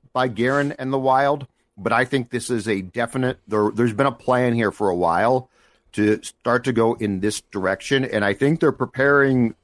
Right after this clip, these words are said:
everybody for the fact that Parise's going to be scratched, because barring injury, he will be,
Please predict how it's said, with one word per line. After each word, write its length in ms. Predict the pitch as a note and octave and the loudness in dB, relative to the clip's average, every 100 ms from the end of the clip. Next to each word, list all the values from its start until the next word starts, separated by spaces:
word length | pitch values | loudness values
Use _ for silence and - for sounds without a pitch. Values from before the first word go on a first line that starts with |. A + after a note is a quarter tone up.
| - | -2
everybody 460 | C3+ E3+ D3 A#2 G#2+ | 2 4 4 2 0
for 100 | G#2 | -2
the 80 | |
fact 220 | F#2+ A2 - | -2 -2 -2
that 100 | G#2+ | -2
Parise's 280 | A2+ A2+ | -2 -2
going 280 | G2 G2+ G#2+ | -4 -2 -2
to 60 | A#2+ | 0
be 80 | B2 | -4
scratched, 420 | - C3 C#3 - _ - | 0 0 0 -2 _ -16
because 340 | - B2 A#2 - | -6 0 0 -2
barring 480 | F#2 A2+ A#2+ C3+ C3+ | -6 0 2 4 0
injury, 540 | A#2 A#2 B2 C#3+ D#3 E3 _ | 0 0 2 0 0 -4 _
he 160 | - A#2 | -2 0
will 300 | F#2+ A2 C#3 | 4 4 4
be, 280 | D3 F3 | 2 2